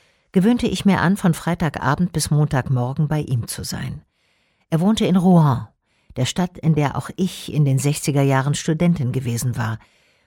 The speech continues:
und die ich jahrelang nur durchquert hatte, auf dem Weg nach Y, zum Grab meiner Eltern.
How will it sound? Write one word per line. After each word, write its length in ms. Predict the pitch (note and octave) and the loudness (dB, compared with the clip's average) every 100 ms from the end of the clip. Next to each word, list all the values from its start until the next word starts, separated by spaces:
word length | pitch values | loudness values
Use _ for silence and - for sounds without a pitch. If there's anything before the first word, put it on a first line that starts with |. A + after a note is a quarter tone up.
| _ | _
und 400 | - D3+ - - | -2 -2 -2 -2
die 160 | D#3+ A#2 | -2 0
ich 140 | C3+ | 0
jahrelang 600 | D#3+ G3 G3 D#3 D3+ D3 - | 0 2 0 2 2 0 2
nur 220 | F3+ G3 | 4 4
durchquert 760 | E3 D3+ - - E3+ F#3 F3+ - | 4 2 0 -2 0 0 -2 -8
hatte, 360 | - - - - _ _ _ | -10 -10 -10 -12 _ _ _
auf 140 | B2 | -6
dem 220 | - D3+ | 0 2
Weg 280 | C#3+ D#3+ D#3+ | 4 2 2
nach 300 | D#3 D#3 - - | 2 2 -2 -2
Y, 600 | F3+ - - C3 G#2+ A2 - _ - | -2 -2 -2 -2 -2 -4 -6 _ -2
zum 200 | E3+ D3 | 2 2
Grab 260 | C3+ C#3 | 2 0
meiner 260 | D3 C3+ C3+ | 2 2 2
Eltern. 460 | C#3 C#3+ B2+ G#2+ | 0 -2 -4 -6